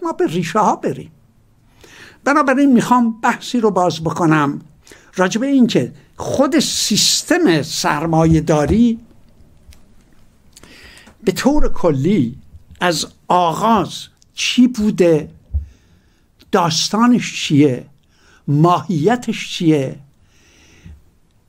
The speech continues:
و به چه دلیل فرضاً توی مانیفست، مانیفست کمونیستی که مارکس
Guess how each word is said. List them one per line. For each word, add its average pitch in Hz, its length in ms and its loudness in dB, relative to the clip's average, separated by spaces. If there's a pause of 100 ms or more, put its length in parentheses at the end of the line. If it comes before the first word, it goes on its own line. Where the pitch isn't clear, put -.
(120)
و 220 280 2 (200)
به 170 260 0
چه - 220 -4 (160)
دلیل 175 520 2
فرضاً 214 540 -2 (120)
توی 262 240 4
مانیفست، 180 1120 0 (1400)
مانیفست 160 600 0
کمونیستی 156 920 -2 (500)
که 180 100 -2
مارکس 151 640 -2